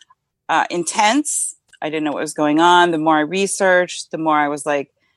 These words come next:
"Okay, I, I'm not gonna follow any of this stuff." So I found this person that they said you have to shock yourself. Like, you have to, and that's what, uh, one of the, um, people that made nanotech stuff,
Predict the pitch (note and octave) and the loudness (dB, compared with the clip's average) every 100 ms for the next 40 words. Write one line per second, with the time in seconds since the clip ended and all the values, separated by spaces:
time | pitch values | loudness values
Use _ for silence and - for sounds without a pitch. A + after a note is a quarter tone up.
0 | _ _ - F3 E3+ F3 D3+ D3+ G3 F#3+ | _ _ -2 0 0 2 2 4 0 0
1 | F3 - D3 D3 C#3 C#3+ C#3 C3 C#3 - | -4 -8 -6 -4 -2 -4 -8 -10 -10 -6
2 | C#3+ - - D3 - G3 A3 A#3 - F#3+ | -6 -6 -6 -6 0 2 2 0 -4 -6
3 | E3+ - E3+ D#3+ D3 C#3+ C#3 - _ _ | -6 -4 -2 0 0 2 0 -4 _ _
4 | - D#3 D#3+ - D#3+ C#3+ C#3 C#3+ - _ | -6 -2 -2 -2 0 2 0 -6 -20 _
5 | _ _ D#3+ D3+ D3+ D3 D3+ - - E3+ | _ _ -18 -14 -12 -12 -12 -6 0 0
6 | - C#3+ B2+ - - - C#3+ - D#3 E3 | 0 -10 -8 -8 -8 -6 -8 -6 -8 0
7 | D3 - D3+ - - A3+ A#3+ A#3+ - G#3+ | 0 0 -10 -10 -2 2 4 2 0 2
8 | F#3 - _ - F3 D#3+ D#3 D#3+ E3+ E3 | 4 2 _ 0 2 0 -4 -4 -2 -2
9 | D#3 C#3+ C#3 - _ _ _ _ _ _ | -4 -4 -6 -16 _ _ _ _ _ _
10 | _ D#3+ D3+ C#3 B2 - - _ _ A#3 | _ -4 -2 -4 -6 -16 -18 _ _ -8
11 | G#3+ F#3 D#3+ - _ - F#3+ D#3 E3 E3+ | -2 -2 -2 -6 _ -20 -10 0 0 0
12 | F#3+ A3 F3+ D#3 C#3+ C3 - B2+ - - | -2 -2 -2 -4 -4 -6 -10 -12 -10 -4
13 | C3 | -4